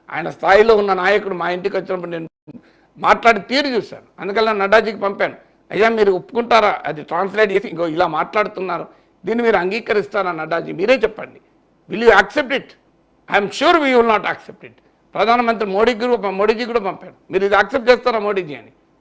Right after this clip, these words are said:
So ఇది, ఇది ఎవరైనా ఒప్పుకుంటారా? ఎందుకంటే ఇది ఏ సంస్కారం ఒప్పుకుంటుంది? So ఆ, ఈ రకమైనటువంటిది ఒక రాజకీయాల్లో, మోహన్ భగవత్ అన్నాడు, "రాజకీయాల్లో శత్రువులు ఉండరు, ప్రత్యర్థులే ఉంటారు."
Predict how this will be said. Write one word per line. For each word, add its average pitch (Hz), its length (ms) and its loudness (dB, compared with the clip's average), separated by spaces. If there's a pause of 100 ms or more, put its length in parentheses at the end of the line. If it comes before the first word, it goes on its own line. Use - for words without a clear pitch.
(560)
So 226 100 8
ఇది, 214 160 -2
ఇది 196 200 2
ఎవరైనా 190 380 4
ఒప్పుకుంటారా? 220 580 0 (720)
ఎందుకంటే 233 340 -4
ఇది 208 160 -4
ఏ 190 240 6
సంస్కారం 254 640 2
ఒప్పుకుంటుంది? 214 600 -2 (720)
So 208 220 6 (180)
ఆ, 156 320 -2 (340)
ఈ 180 140 0
రకమైనటువంటిది 214 1400 0 (300)
ఒక - 160 -8
రాజకీయాల్లో, 202 960 4 (240)
మోహన్ 185 340 -2
భగవత్ 208 360 0
అన్నాడు, 190 280 -2 (440)
"రాజకీయాల్లో 254 600 4
శత్రువులు 269 640 0
ఉండరు, 233 220 0
ప్రత్యర్థులే 233 680 -2
ఉంటారు." 214 400 -8